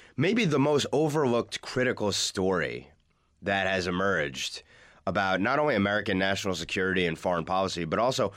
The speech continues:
what kind of government we have and whether we're really represented ultimately when there are trillions of dollars in treasure and all this blood sacrificed, and what have we gotten for it? And I talked about the,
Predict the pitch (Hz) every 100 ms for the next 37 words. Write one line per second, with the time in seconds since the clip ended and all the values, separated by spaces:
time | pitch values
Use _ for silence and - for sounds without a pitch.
0 | - - 165 202 180 131 151 113 82 78
1 | 78 69 65 - - 95 101 120 151 120
2 | 135 117 127 123 104 107 - 95 107 113
3 | 87 76 - - - - - - 143 156
4 | 113 98 90 90 87 - - - 101 95
5 | 95 92 - _ _ _ 110 104 - -
6 | 147 147 135 120 90 95 92 90 90 90
7 | 87 - - _ _ 101 95 - 131 120
8 | 87 78 76 - - - 101 101 113 117
9 | 117 92 92 95 85 - 92 92 80 80
10 | 78 76 82 85 95 80 85 90 87 76
11 | - 71 65 65 71 73 110 92 85 85
12 | -